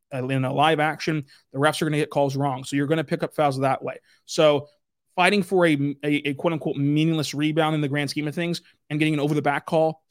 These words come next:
uh, you know, doing stuff to that degree is just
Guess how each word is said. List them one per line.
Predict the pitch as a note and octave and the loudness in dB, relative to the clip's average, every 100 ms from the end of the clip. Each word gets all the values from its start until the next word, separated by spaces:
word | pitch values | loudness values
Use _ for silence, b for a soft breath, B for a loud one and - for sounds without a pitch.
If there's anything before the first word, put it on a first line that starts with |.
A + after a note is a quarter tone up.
| - C#3 | -10 -4
uh, | C#3+ | -2
you | C3+ | -2
know, | C3 C3+ - | -6 -12 -12
doing | C#3+ F#3+ E3+ | -4 -2 0
stuff | - E3+ - _ _ | 2 0 0 _ _
to | - E3 | 2 4
that | D3+ - _ | 4 0 _
degree | D3 C3 C3+ C#3 E3+ F3+ b _ _ | -10 -8 -4 -2 -2 -6 b _ _
is | E3 D3 | -2 2
just | F3+ - | 2 2